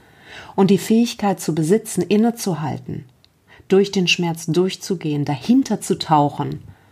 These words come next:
und von da aus zu sitzen und kraftvolle Entscheidungen zu treffen, mutige Entscheidungen zu treffen, friedvolle Entscheidungen zu treffen,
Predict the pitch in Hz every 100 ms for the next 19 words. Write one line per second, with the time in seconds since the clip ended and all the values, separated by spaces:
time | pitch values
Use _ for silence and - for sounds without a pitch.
0 | _ _ - - - 175 165 165 165 175
1 | 170 170 - 160 160 160 - 165 147 -
2 | 131 - 165 156 151 - 160 170 190 170
3 | - - 139 - 143 165 220 240 226 180
4 | 156 151 139 139 139 - - 139 - 139
5 | 143 _ _ _ _ - - 208 - -
6 | 185 165 147 147 147 139 139 135 - -
7 | 127 123 113